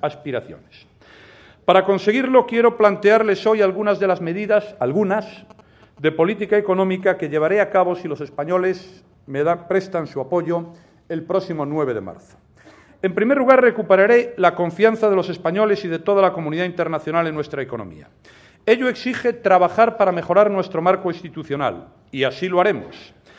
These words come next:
Fortaleceremos el papel de la Comisión Delegada de Asuntos Económicos en la evaluación y coordinación de políticas como la educación y la formación, el I más D más I, el medio ambiente, la política internacional y la vigilancia de precios.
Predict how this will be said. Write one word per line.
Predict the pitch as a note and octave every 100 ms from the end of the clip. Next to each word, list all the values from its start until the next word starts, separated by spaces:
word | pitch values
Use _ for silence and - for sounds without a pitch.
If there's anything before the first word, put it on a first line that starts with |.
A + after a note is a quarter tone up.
| - - _
Fortaleceremos | - F3+ G3 F#3+ G3 B3+ C4 B3
el | A#3
papel | G3+ A3 A#3
de | G#3+
la | G#3
Comisión | F3+ D#3+ G#3 A3
Delegada | G3+ F3+ F#3+ G#3
de | F3+
Asuntos | D#3 A3 G3 F3 D#3
Económicos | G#3 F3+ G3 F#3+ F#3+ G3 F#3+ - - - _
en | F#3 F#3
la | F#3
evaluación | F#3 F3+ F3 A3+ A#3+
y |
coordinación | A#3 G3+ F#3 E3 F3 G#3+
de | F#3+
políticas | F#3 F#3 G3 F#3+ F#3+ F#3+
como | E3+ D3+
la | C#3
educación | C3 B2+ C3 G3+ F#3+
y |
la | D3
formación, | C#3+ G3 E3+ D3+ F3+ F3+ F3 -
el | F3
I | G#3
más | F3 C#3
D | F3+
más | D3+ -
I, | F3 E3+ - - _ -
el | E3
medio | F3+ G#3+ F#3+
ambiente, | D#3+ G3 G3 G3
la | F3+
política | - D#3 F3+ E3+
internacional | D3 D3 D3+ E3 D3+ D3+ D#3
y |
la | C#3
vigilancia | B2 A2+ B2 C#3 C3+ C3+
de | A2
precios. | - D#2 _ _ - -